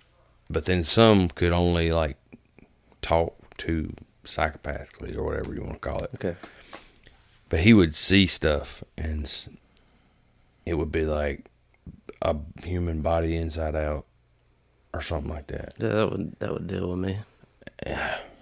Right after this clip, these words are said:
Speaker 1: especially, and even then, back then, this is, uh,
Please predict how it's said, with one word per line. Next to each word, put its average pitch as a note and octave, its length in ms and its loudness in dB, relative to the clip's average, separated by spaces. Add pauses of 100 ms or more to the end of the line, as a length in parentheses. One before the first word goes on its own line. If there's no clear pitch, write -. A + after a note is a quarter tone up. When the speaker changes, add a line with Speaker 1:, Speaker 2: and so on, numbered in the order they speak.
Speaker 1:
especially, D#2+ 600 -2
and F2 140 -2
even F#2 420 6
then, F#2+ 280 2
back E2 280 -2
then, F#2 440 -2
this F2+ 200 -8
is, D#2+ 260 -10
uh, D2+ 320 -4